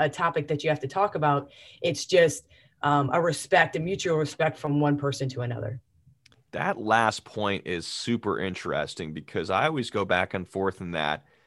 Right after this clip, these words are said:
Speaker 2: I think there are certain perversions a little bit of wanting to make, um, sexuality or race a non-topic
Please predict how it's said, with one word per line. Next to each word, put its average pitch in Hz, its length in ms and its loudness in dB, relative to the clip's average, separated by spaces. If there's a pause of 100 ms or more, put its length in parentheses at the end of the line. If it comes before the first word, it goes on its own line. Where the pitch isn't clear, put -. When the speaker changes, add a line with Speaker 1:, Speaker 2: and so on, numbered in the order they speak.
(440)
Speaker 2:
I 117 120 2
think 143 260 -2
there 113 160 6
are 101 40 2
certain 135 480 2
perversions 104 1200 0
a 76 120 -2
little 110 480 2
bit 90 440 -2 (520)
of 107 180 0
wanting 104 420 2
to - 140 -8
make, 95 560 -2 (880)
um, 87 640 0
sexuality 101 960 4
or 107 300 0
race 98 500 0
a 92 140 -4
non-topic 92 1080 0